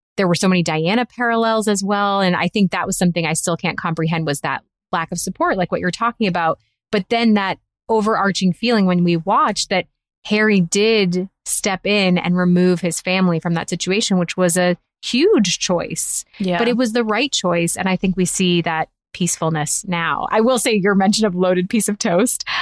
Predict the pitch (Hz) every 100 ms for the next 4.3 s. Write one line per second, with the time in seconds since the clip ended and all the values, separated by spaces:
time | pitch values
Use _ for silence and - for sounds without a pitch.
0 | - - 226 233 240 277 247 196 190 185
1 | 202 - - 185 180 208 202 208 302 226
2 | 208 214 220 - 202 208 180 175 175 190
3 | 175 170 156 156 180 - - 233 240 247
4 | 262 277